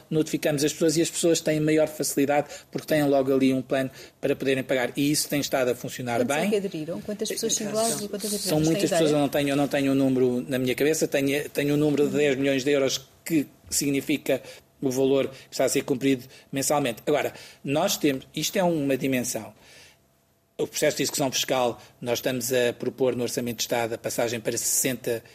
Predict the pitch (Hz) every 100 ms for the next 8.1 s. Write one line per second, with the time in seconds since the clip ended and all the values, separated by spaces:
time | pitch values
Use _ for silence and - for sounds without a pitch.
0 | _ _ 120 117 113 120 - - 123 135
1 | 117 113 - 117 117 120 110 113 120 113
2 | 120 110 - 127 135 160 170 - - -
3 | 120 120 117 - - 143 - - _ -
4 | 202 160 117 127 - 117 120 117 127 123
5 | 151 180 - - - 113 110 120 120 120
6 | 123 135 120 113 107 - - _ _ -
7 | 139 120 117 117 143 131 127 139 127 110